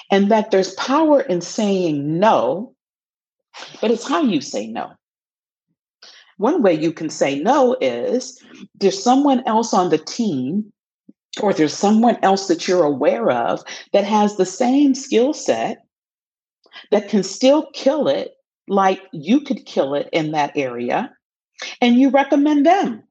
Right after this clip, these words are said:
because for whatever reason, they seem not to become the workhorse. And you say, "You know what?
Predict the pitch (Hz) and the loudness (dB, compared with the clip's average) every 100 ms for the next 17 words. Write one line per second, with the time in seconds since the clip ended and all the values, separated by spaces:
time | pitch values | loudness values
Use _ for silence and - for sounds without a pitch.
0 | _ 233 - 240 - 220 214 220 403 302 | _ -6 0 0 0 0 2 2 0 -2
1 | 160 165 180 220 240 _ _ - 170 339 | -2 -2 -2 -4 -4 _ _ -2 2 2
2 | 381 - 202 190 196 415 - 180 156 143 | 2 0 0 0 -2 -4 -4 -6 -6 -8
3 | - - _ _ 202 165 147 139 131 107 | -10 -14 _ _ -2 -2 -2 0 0 -2
4 | - - - - - - _ - - 226 | -4 -6 -6 -12 -14 -16 _ -20 0 4
5 | 240 233 214 220 226 247 262 277 294 | 4 4 0 2 2 4 4 2 0